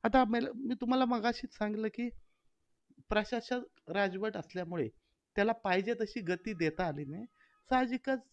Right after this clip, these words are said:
उद्या तीन जानेवारीनंतर आम्ही जेव्हा जाऊन बसू, तेव्हा, हां, तीन डिसेंबर, सॉरी. तर त्यानंतर तीन डिसेंबरनंतर ह्या अतिशय महत्त्वाच्या गोष्टींना चालना मिळाल्याशिवाय राहणार नाही.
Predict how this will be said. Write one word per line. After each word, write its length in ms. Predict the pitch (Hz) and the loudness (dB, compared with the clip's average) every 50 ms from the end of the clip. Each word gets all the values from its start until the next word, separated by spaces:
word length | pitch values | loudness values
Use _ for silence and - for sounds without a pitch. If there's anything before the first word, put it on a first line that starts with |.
| _ _ _ _ _ _ _ _ _ - | _ _ _ _ _ _ _ _ _ -4
उद्या 400 | 226 226 196 240 240 240 240 240 - - _ _ _ _ _ _ _ _ _ _ _ _ - | 0 4 6 6 6 6 4 2 -2 -6 _ _ _ _ _ _ _ _ _ _ _ _ 4
तीन 200 | 247 254 262 254 | 6 6 8 8
जानेवारीनंतर 880 | 233 226 214 220 214 214 214 214 220 214 202 202 202 190 180 - 165 113 104 - - _ _ _ _ _ _ _ _ - | 8 6 6 4 4 4 4 4 4 2 2 2 0 0 2 2 2 2 2 -2 -8 _ _ _ _ _ _ _ _ 0
आम्ही 220 | 170 175 196 208 190 | 2 2 4 4 2
जेव्हा 220 | 180 208 202 208 | 2 2 2 2
जाऊन 280 | 180 190 196 202 208 190 | 0 0 0 0 0 2
बसू, 400 | 151 170 170 - - 180 151 101 - _ _ _ _ - _ _ _ - | 2 2 2 2 0 -2 -2 -2 -6 _ _ _ _ -20 _ _ _ 0
तेव्हा, 160 | 220 233 233 240 - _ _ _ _ - - - - - _ _ _ _ _ _ - - | 2 2 2 2 -2 _ _ _ _ -20 -20 -20 -20 -20 _ _ _ _ _ _ -2 2
हां, 140 | 196 240 | 2 2
तीन 380 | 208 - - 277 302 294 285 269 | 2 8 10 12 12 12 12 10
डिसेंबर, 520 | 208 240 247 - - 254 214 196 165 131 | 8 8 6 6 6 4 4 4 2 0
सॉरी. 300 | 135 - - 147 135 - - - - _ _ _ _ _ _ _ _ _ _ _ - | 0 -2 -8 -12 -12 -12 -14 -18 -18 _ _ _ _ _ _ _ _ _ _ _ -4
तर 120 | 262 269 339 466 - _ - | -2 -2 -4 -6 -10 _ 0
त्यानंतर 520 | 240 247 247 254 254 240 233 - 262 247 | 0 2 2 2 0 0 0 0 -2 -2
तीन 340 | - - - 269 262 262 262 | -2 -2 0 2 2 4 2
डिसेंबरनंतर 800 | - 123 - - 254 - 240 247 240 233 240 247 247 - 247 240 | 2 0 0 0 0 0 0 0 -2 -2 0 -2 -2 -2 -2 -2
ह्या 180 | 233 214 240 240 233 - _ _ _ _ _ _ _ _ - | -2 -2 -2 -2 -6 -10 _ _ _ _ _ _ _ _ -10
अतिशय 400 | - - - 254 226 - 254 247 | -6 -2 0 0 2 2 2 2
महत्त्वाच्या 540 | 233 226 220 226 - - 226 214 - 240 | 2 0 -2 -2 -2 -4 -6 -4 -4 -6
गोष्टींना 520 | 233 220 220 202 - - 240 233 233 233 254 - _ _ _ _ _ _ - - | -4 -4 -4 -6 -6 -6 -6 -6 -4 -6 -6 -8 _ _ _ _ _ _ 0 6
चालना 320 | 247 240 240 247 247 262 | 6 8 8 8 6 6
मिळाल्याशिवाय 720 | 254 247 233 233 233 233 226 226 233 226 - 220 226 233 226 | 4 4 2 0 0 0 -2 -2 -4 -4 -6 -4 -4 -4 -2
राहणार 380 | 208 170 165 175 196 208 220 220 | 0 0 0 0 0 -2 -2 -4
नाही. 180 | 208 233 247 | -4 -4 -4